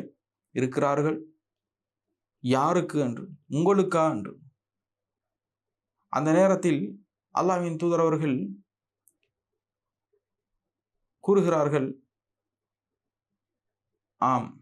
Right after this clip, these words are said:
எனக்கு" என்று. "உங்கள், உங்களை போன்றவர்களுக்கு எங்களுடைய பெண்களை திருமணம் முடித்து வைப்பதென்பது மிக மிக மகிழ்ச்சிக்குரியதான விடயமாயிற்றே"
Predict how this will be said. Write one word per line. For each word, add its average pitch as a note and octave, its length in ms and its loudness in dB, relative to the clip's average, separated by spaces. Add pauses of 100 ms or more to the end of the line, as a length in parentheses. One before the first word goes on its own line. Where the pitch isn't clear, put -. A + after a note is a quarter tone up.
(1160)
எனக்கு" F#3 440 0
என்று. C3 280 0 (1800)
"உங்கள், F#3+ 420 4
உங்களை F#3+ 440 2
போன்றவர்களுக்கு E3 880 2 (680)
எங்களுடைய D#3 500 4
பெண்களை C#3+ 460 0
திருமணம் C#3+ 480 -2
முடித்து C3+ 320 -6
வைப்பதென்பது C3 680 -4 (1120)
மிக C#3 240 2
மிக E3+ 200 4 (440)
மகிழ்ச்சிக்குரியதான D#3 1000 0
விடயமாயிற்றே" C3 800 -2